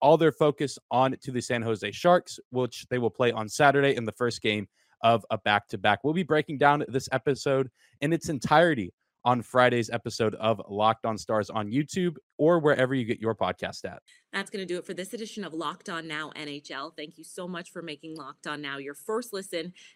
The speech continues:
Speaker 2: every single weekday. Make sure you check out Locked On N H L and, of course, your teams, Locked On Podcast. I'm Kanani Stevens. This has been Locked On Now.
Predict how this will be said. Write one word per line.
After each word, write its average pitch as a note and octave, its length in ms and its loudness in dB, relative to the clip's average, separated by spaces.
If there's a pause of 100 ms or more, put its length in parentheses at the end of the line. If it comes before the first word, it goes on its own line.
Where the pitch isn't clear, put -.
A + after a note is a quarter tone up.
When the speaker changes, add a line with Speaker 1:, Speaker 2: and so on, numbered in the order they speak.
(120)
Speaker 2:
every D#3 220 -8
single E3+ 340 -8
weekday. F#3+ 480 -6
Make E3 220 -10
sure G3+ 160 -12
you G3+ 80 -8
check F#3 260 -14
out D#3 300 -6
Locked C#3+ 380 -16
On D3 180 -12
N C3 160 -18
H B2+ 200 -18
L D#3 280 -10
and, C#3 80 -20
of C#3 120 -20
course, C#3+ 220 -16
your C#3+ 80 -20
teams, G#3 420 -6 (320)
Locked B2+ 220 -16
On C3+ 160 -10
Podcast. F3 680 -8 (100)
I'm E3+ 160 -10
Kanani F3+ 400 -10
Stevens. G3+ 520 -10 (340)
This D3 140 -18
has E3+ 120 -20
been G3+ 160 -8
Locked C#3 300 -14
On D3+ 160 -10
Now. C3 160 -12